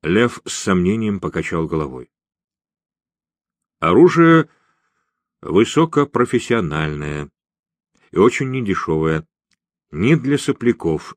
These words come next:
закончил Станислав. Одно исключает другое, Петр.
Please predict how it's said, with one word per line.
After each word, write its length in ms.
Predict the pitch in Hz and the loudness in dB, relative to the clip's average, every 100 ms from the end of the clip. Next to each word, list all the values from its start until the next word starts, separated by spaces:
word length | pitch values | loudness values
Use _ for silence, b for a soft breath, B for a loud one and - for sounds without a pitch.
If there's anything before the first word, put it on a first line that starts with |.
| - | -12
закончил 640 | 73 80 - 123 - 101 | -6 -4 -2 -2 -2 -8
Станислав. 640 | - 82 73 - 69 - _ _ _ _ _ _ _ _ _ _ _ _ | -6 -10 -10 -8 -10 -12 _ _ _ _ _ _ _ _ _ _ _ _
Одно 320 | 87 87 117 120 | -2 0 2 0
исключает 520 | - 101 - 101 87 | -2 -6 0 0 2
другое, 440 | 92 82 95 87 | 0 4 4 4
Петр. 340 | 80 76 - | 0 -8 -12